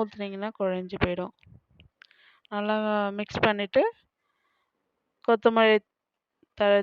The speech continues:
தூவி நல்லா வந்து மூடி வச்சுட்டு ஒரு மூணு விசில் கரெக்டா விடுங்க. கரெக்டா விட்ட பிறகு இது மாதிரி உதிரி உதிரியா வந்திருக்கும்.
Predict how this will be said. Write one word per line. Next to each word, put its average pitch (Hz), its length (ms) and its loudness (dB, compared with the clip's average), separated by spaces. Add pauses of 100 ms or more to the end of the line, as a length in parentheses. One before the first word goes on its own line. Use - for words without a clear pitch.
(160)
தூவி 214 260 2 (280)
நல்லா 185 280 -4
வந்து 196 240 0 (920)
மூடி 214 280 0
வச்சுட்டு - 320 -2 (120)
ஒரு 202 120 2 (120)
மூணு 247 240 -4
விசில் 220 300 -12
கரெக்டா 190 420 -2
விடுங்க. 185 300 -8 (1300)
கரெக்டா 226 340 2 (120)
விட்ட 226 260 -2
பிறகு 220 380 0 (1400)
இது 214 220 0
மாதிரி 214 220 4
உதிரி 208 240 4
உதிரியா 202 280 2
வந்திருக்கும். 190 500 -6